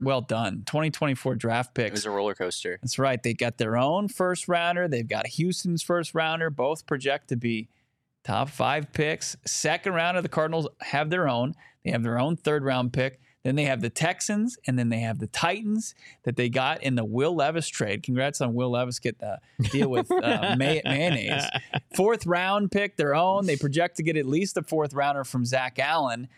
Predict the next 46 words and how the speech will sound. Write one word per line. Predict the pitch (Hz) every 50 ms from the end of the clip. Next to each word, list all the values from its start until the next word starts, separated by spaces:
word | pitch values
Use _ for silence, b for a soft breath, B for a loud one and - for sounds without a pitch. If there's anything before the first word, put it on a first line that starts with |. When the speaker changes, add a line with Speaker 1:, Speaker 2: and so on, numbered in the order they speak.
| b b b b -
Speaker 1:
Then | 139 139
you | 143 139
got | 143 135 120 113
your | 123 123 131
own | 156 180 190
fifth | - - - 175 165 - -
rounder. | 156 147 143 143 151 160 165
You | 156 139
got | 135 131 135 135 139
rid | 143 151 165
of | 175 156
the | 147
Philly | 127 - - 165 156 156 147
fifth | - - 143 135 123 -
rounder, | 127 127 120 120 131 135
but | 131 131
you | 127 127
still | - - - 170 160 147
have | 147 135 120
Houston's | - - - 180 190 170 - - - 143 123
fifth | - - 139 135 127 -
that | 127 123
you | 135 135
got | 120 135 127 127 123 -
today | - 131 131 131 123 123
in | 123 127 127 123
the | 120
Josh | 113 - 127 127 127 123 -
Jones | - - 165 170 170 175 170 156
deal. | 156 160 160 156 151 151 151 B B B B B B -
Then | 131 135
you | 131 131
got | 127 117
a | 117
seventh | - - - - 160 170 180 196 202 185 - -
that | 139 123 104
you | 120 120 104
got | - 131 151 165 -
for | - - - - 127 117
that | 104 95 -
sweet, | - - - 143 151 156 -
sweet | - - 151 147 143 -
Isaiah | - 123 127 120 131 127 135
<laughs> | 127
Simmons | - - - 175 175 - - - - - - -
deal. | 147 147 147 143 139 139 135